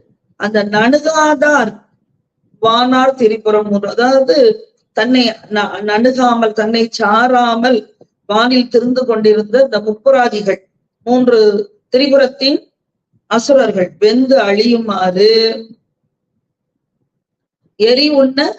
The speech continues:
சிலை தொட்டான். அந்த முப்புறமும், அஹ், வெந்து அழியும்படி தன்னுடைய வில்லை வளைத்து எரியூட்டியவன். அப்படிப்பட்ட சிவபெருமானுடைய ஊர் இல்லையா? எது என்றால்,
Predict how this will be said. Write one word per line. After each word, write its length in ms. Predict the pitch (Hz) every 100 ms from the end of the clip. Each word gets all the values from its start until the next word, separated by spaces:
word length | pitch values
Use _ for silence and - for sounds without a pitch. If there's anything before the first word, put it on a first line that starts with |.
| - _ _ _
சிலை 320 | - 254 240 220
தொட்டான். 440 | 214 180 - 185
அந்த 200 | - 202 202
முப்புறமும், 720 | 226 - 269 247 247 294 349 - _ _ _ _ _
அஹ், 200 | 214 214
வெந்து 340 | 214 233 262 269
அழியும்படி 800 | 220 214 240 254 240 208 202 214 294
தன்னுடைய 500 | 269 208 214 208 208 262 339 - _ _ _
வில்லை 340 | 202 233 233 220 233
வளைத்து 540 | 196 196 202 202 269 254 - -
எரியூட்டியவன். 960 | 196 208 214 202 202 185 175 185 214 180 - _ _ _ _ -
அப்படிப்பட்ட 600 | 190 - 247 262 247 - 247
சிவபெருமானுடைய 1040 | - 220 247 247 233 226 208 208 202 208 214 -
ஊர் 260 | 220 220 190 - _ _ _
இல்லையா? 280 | 196 220 240 180 - _ _ _ _ _ -
எது 240 | 202 208 240
என்றால், 640 | 208 185 202 202 220 226